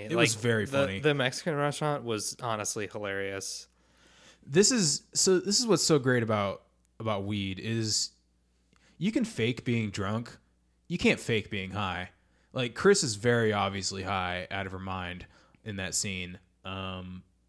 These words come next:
Speaker 2: I feel like they also, like, didn't play any music for, like, the whole time they were at the restaurant, and I,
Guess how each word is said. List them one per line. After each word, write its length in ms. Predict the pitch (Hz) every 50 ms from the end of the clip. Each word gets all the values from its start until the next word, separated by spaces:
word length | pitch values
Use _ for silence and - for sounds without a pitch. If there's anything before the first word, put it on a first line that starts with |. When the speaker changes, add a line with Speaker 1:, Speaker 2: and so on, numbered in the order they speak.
| _ _ _ _ _ _ _ _ _
Speaker 2:
I 80 | - 139
feel 140 | - 175 180
like 120 | 185 180
they 120 | 302 277
also, 340 | 190 123 113 107 - 165 147 147
like, 200 | 135 127 - -
didn't 280 | 110 101 107 110 113
play 260 | - - - 113 107
any 160 | 107 110 113 110
music 480 | 104 101 101 98 98 110 107 107 107 -
for, 160 | - 120 107
like, 180 | 104 104 104 -
the 60 | 107
whole 180 | - 113 110 101
time 220 | - - 113 107
they 100 | 110 107
were 100 | 104 104
at 100 | 104 104 -
the 80 | 107
restaurant, 560 | 92 92 95 - - - 120 113 113 113 113 113
and 100 | 113 107
I, 120 | 101 104